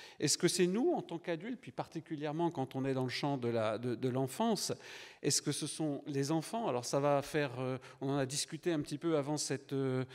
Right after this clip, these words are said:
cette, cette session, la responsabilité. Est-ce que finalement, nous, en tant qu'adultes, on est les mieux placés pour communiquer vis-à-vis de nos enfants ? Ou est-ce qu'il ne faut pas, entre guillemets, pousser la responsabilité et directement les impliquer ? Mathieu, vous faites ça, euh,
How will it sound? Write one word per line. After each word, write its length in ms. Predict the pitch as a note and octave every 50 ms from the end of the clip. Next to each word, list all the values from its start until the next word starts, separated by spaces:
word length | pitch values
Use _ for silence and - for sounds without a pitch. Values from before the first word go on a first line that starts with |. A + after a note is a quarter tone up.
| - - - - - - - - C3+
cette, 560 | C3 - - - C#3 C#3 - - C#3 C#3 C3+
cette 240 | B2 - C3 B2 -
session, 400 | - D3+ C#3+ - G#3+ A#3 A#3 F3+
la 140 | C#3 A2+ A2
responsabilité. 1300 | G#2+ B2 E3 E3 - - - - E3 D#3+ - - F3 D#3 D3 D#3+ D3+ D#3 D#3 D#3 - F#3 G3 A3 B3+ C4 - - - - - -
Est-ce 180 | F3+ E3 - F3+
que 80 | G#3
finalement, 500 | F#3 - - G3 F#3 F#3 F3 F3 F3 E3+ E3+
nous, 200 | F#3 A#3 A#3 F3
en 80 | D3
tant 160 | - - C#3+
qu'adultes, 420 | C3 - D3+ D3 C#3 D#3+ D3+ C3+ -
on 100 | C3 B2+
est 80 | B2+ B2
les 100 | B2+ B2+
mieux 220 | B2+ C#3+ G3 G#3+
placés 400 | G#3+ - F3 D#3+ D#3 - - -
pour 180 | - - D#3 -
communiquer 480 | - D#3 C#3 C#3+ C#3+ C#3 - - E3+
vis-à-vis 360 | D3+ C3+ C3 A#2+ B2 A#2 C#3 B2+
de 80 | A#2+
nos 160 | C#3 C3+ A#2
enfants ? 320 | C#3 C3+ B2+ - - C#3+ D3+ A#3
Ou 60 | D3+
est-ce 100 | B2+ -
qu'il 120 | - C#3+
ne 40 | -
faut 100 | - C#3
pas, 220 | - - E3+ C#3 - - - - -
entre 340 | G3+ G#3+ G#3 G#3 - F3+ E3
guillemets, 340 | D3 D3 D3 D#3+ G3+ G#3+
pousser 360 | G#3+ - E3 D#3+ - - F3+ D#3+
la 120 | D3 C3
responsabilité 1040 | B2+ C#3+ C#3 - - D#3 C#3 - - C3+ B2+ C3+ B2 A#2+ B2+ B2 - F#3+ A3 A3+ - - - - - -
et 80 | C3+
directement 540 | B2 A#2+ D#3+ F3 E3 E3 E3+ E3+ E3+ D#3+ D#3+
les 160 | D3 D3 B2+ C#3+
impliquer ? 540 | C#3 - D3 C3+ - - A3 G#3+ F#3 D#3+
Mathieu, 320 | C#3 C3+ C3+ C3 - - F3+
vous 120 | D#3+ D3 B2+
faites 240 | - - B2 -
ça, 120 | - - D#3
euh, 300 | C#3+ C#3 B2+ A#2 A#2+